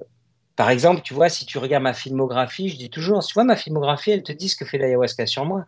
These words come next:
Donc, tu vois les films que je faisais avant. Après, il y a Blueberry, mais après, regarde, je suis allé faire le portrait d'une sainte indienne en Inde avec Darshan.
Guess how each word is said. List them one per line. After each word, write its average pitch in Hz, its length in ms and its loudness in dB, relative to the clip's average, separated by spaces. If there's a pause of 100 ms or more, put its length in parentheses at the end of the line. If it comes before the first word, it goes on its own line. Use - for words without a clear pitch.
(760)
Donc, 131 320 4 (420)
tu - 120 -8
vois 120 140 4
les 117 80 2
films 135 240 -2
que 127 100 -2
je 107 80 -4
faisais 107 280 0
avant. 170 500 2 (240)
Après, 120 260 -4
il 113 40 2
y 107 40 4
a 98 180 -2
Blueberry, 127 680 2
mais 123 80 0
après, 120 260 -2
regarde, 113 300 4
je - 100 -2
suis 110 100 0
allé 101 120 0
faire 113 280 0
le 92 120 -4
portrait 113 340 -4
d'une 101 180 -6
sainte 104 300 0
indienne 101 460 2
en 95 160 0
Inde 107 200 2
avec 90 220 0
Darshan. 139 580 2